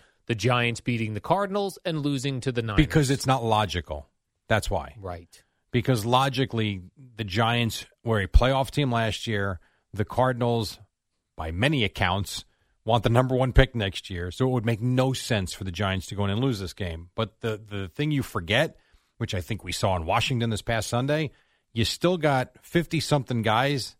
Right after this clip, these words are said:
Speaker 2: that are on that roster that are trying to win a game. And they're still pretty damn talented.
Speaker 1: Right. We could have the Giants go lose to the Cardinals and then beat up the Niners
Speaker 2: Yeah,
Speaker 1: on a
Speaker 2: that,
Speaker 1: short
Speaker 2: no, they're
Speaker 1: week
Speaker 2: not, they're not gonna beat the
Speaker 1: in
Speaker 2: Niners.
Speaker 1: San Fran.
Speaker 2: That's not happening.
Speaker 1: We don't know that, Jerry.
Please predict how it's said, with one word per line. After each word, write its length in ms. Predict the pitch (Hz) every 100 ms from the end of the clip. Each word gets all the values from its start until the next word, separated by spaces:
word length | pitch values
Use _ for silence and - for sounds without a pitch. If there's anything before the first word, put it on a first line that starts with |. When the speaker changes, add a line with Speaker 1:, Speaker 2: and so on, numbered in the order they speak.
| -
Speaker 2:
that 120 | 120
are 120 | 110
on 120 | 110 123
that 160 | 123
roster 600 | 113 117 131 - 160 147 - _ _ _ -
that 280 | 104 117
are 60 | 107
trying 320 | - 135 139
to 60 | 117
win 140 | 117
a 40 | 95
game. 400 | 110 98 78 - _
And 160 | 123 117
they're 80 | 107
still 280 | - - 143
pretty 240 | - 151
damn 220 | 139 131
talented. 460 | 120 120 101 85 73 _
Speaker 1:
Right. 200 | 190 165 -
We 160 | 175
could 160 | 196 226
have 220 | 185 165
the 100 | 160
Giants 600 | 120 131 147 147 151 143
go 200 | - 139
lose 400 | 117 120 147 165
to 120 | 196
the 100 | 185
Cardinals 720 | - 190 170 131 104 104 - - _ _ _ _ _ -
and 200 | 127 127
then 380 | 127 123 123 110 _ _
beat 200 | 120 147
up 200 | 143 131
the 100 | 123
Niners 440 | 123 120 120 120 113
Speaker 2:
Yeah, 80 | 131
Speaker 1:
on 60 |
a 40 | 131
Speaker 2:
that, 100 | 143
Speaker 1:
short 160 | 131
Speaker 2:
no, 60 | 113
they're 100 | 113
Speaker 1:
week 80 | 110
Speaker 2:
not, 240 | 104 -
they're 100 | 110
not 100 | 98
gonna 120 | 92
beat 120 | 90
the 60 | 85
Speaker 1:
in 80 | 80
Speaker 2:
Niners. 220 | 139 78
Speaker 1:
San 240 | 139 120
Fran. 280 | 113 120 98
Speaker 2:
That's 240 | 110 95 -
not 120 | 85
happening. 360 | 71 - 82 73 _ 95
Speaker 1:
We 140 | 107
don't 160 | 123 127
know 180 | 143 202
that, 180 | 127 101
Jerry. 340 | 98 82 78